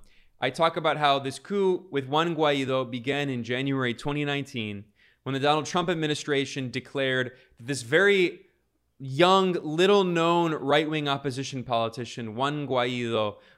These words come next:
was supposed president, interim president of Venezuela, they declared. Now, Guaido has never participated in a presidential election. Still today, he never has. He's, he hasn't won a single vote in a presidential election,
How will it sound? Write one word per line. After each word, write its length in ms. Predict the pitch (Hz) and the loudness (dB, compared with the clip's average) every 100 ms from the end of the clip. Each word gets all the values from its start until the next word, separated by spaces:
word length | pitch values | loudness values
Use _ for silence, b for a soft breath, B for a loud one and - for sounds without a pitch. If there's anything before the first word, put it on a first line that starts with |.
| _ | _
was 180 | 135 135 | -4 -2
supposed 720 | - 117 151 156 143 123 110 | -6 -8 -2 -2 -2 -6 -6
president, 560 | - 160 139 120 92 - | 0 2 2 -4 -10 -4
interim 580 | 202 220 214 202 190 175 | -2 0 0 0 0 0
president 460 | - 160 127 117 110 | 0 0 0 -4 -4
of 80 | |
Venezuela, 560 | 104 110 107 - 110 101 | -6 -6 -8 -8 -8 -6
they 100 | 101 | -10
declared. 440 | 101 - 101 95 - b b 139 | -12 -12 -10 -10 -14 b b -2
Now, 180 | 147 | -2
Guaido 600 | 139 156 185 208 185 185 | 0 2 4 4 2 2
has 240 | 165 165 139 | 2 -2 -2
never 460 | 151 160 214 226 | -2 4 6 8
participated 920 | 214 180 156 170 165 - 147 139 131 - b b - | 8 4 2 -2 -2 -2 0 0 -4 -10 b b -2
in 100 | 143 | -2
a 60 | |
presidential 640 | 139 147 139 139 135 143 | 2 2 2 -2 -2 -2
election. 420 | 123 117 113 123 117 | 0 0 -2 -8 -10
Still 280 | - 185 | 0 0
today, 460 | 180 147 127 127 131 b b | 2 0 2 2 -2 b b
he 120 | - | -8
never 380 | 127 143 165 170 | -2 0 2 2
has. 360 | 135 120 117 113 | 4 4 2 0
He's, 160 | 135 | -8
he 100 | 135 | -2
hasn't 260 | 160 165 160 | 0 0 -2
won 180 | 156 151 | -2 -2
a 40 | |
single 640 | 131 - - 208 214 208 165 | -4 -6 -2 -2 4 4 4
vote 460 | 139 165 117 - b b - | 4 4 2 -8 b b -6
in 100 | 135 | -6
a 40 | |
presidential 640 | 131 151 131 139 165 151 | 0 0 2 0 -2 -2
election, 480 | 120 110 - - 101 | -2 -2 -4 -10 -12